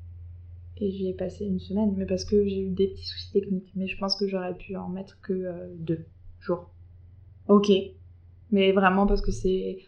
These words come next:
Speaker 1: en fait, c'est avec la grille qui est là-bas. Donc, il y a déjà des carrés, euh,
Speaker 2: Ah oui.
Speaker 1: donc, il y a juste à les poser dedans. Donc, c'est un gain de t-, c'est censé être un gain de temps. C'est juste que c'était la première fois et j'avais mal calculé l'espace des joints.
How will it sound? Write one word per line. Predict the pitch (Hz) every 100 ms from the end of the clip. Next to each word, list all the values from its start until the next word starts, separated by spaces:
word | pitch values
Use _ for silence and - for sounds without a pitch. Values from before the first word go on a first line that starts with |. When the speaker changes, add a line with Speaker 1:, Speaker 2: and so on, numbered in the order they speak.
| -
Speaker 1:
en | 202
fait, | 185 196
c'est | -
avec | 190 185 -
la | 185
grille | 185 185
qui | 190 -
est |
là-bas. | - 185 - - - - - - _ _ 202
Donc, | 190 190
il |
y |
a | 185
déjà | 190 196
des | 202 196 196 -
carrés, | 196 190 196 196
euh, | 185 185 196 - 214
Speaker 2:
Ah | 202 196
oui. | 190 196 - -
Speaker 1:
donc, | 202
il |
y |
a | 190
juste | 196
à | 214
les | 208
poser | 214 220 208
dedans. | 202 202 202 _ _ _ -
Donc, | 190
c'est | -
un | 185 190
gain | 196 190
de |
t-, | 190 -
c'est | - 196
censé | 208 208
être | 233 214
un |
gain | 202 208
de | 208
temps. | 196
C'est | 196
juste | 202 -
que |
c'était | 185
la | -
première | 196 196 196
fois | 202 202
et | 196
j'avais | 185
mal | 185 196
calculé | 202 196 202
l'espace | 196 - 196
des | 190 185
joints. | 185